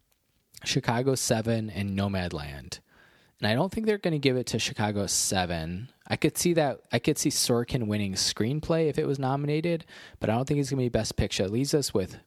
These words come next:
Mank and Nomadland. And Mank kinda feels like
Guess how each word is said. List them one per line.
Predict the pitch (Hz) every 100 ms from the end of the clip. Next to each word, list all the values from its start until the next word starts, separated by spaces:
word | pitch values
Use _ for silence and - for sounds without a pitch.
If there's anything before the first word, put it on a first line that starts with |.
| 110
Mank | 104 113 170 185 - - - - _ -
and | 107 98
Nomadland. | 101 110 95 90 85 82 85 87 - _ - _ - - - _ _ -
And | 131 120 120 123
Mank | 143 202 -
kinda | 180 160
feels | - 165 165 147
like | 147 143 131